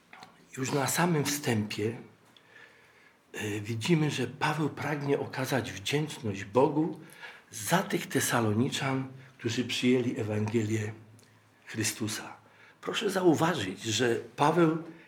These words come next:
nie przypisuje sobie żadnych zasług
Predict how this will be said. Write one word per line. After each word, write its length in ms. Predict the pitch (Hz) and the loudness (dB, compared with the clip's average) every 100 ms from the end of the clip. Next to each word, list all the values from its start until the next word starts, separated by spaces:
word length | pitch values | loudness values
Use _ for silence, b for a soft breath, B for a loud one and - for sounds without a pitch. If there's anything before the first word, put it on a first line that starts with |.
| B 113 | B -2
nie 320 | 127 175 233 | 2 4 2
przypisuje 1000 | - - - - 156 - - 208 220 160 | 2 0 0 -2 -2 -2 -2 0 2 2
sobie 600 | - - 196 113 87 - - _ _ b b b b | -2 -2 -2 -2 -6 -8 -14 _ _ b b b b
żadnych 720 | - - 156 196 196 170 113 117 | -8 -4 -2 2 4 4 2 0
zasług 840 | 127 131 123 - 135 120 117 | 0 0 0 0 0 0 -2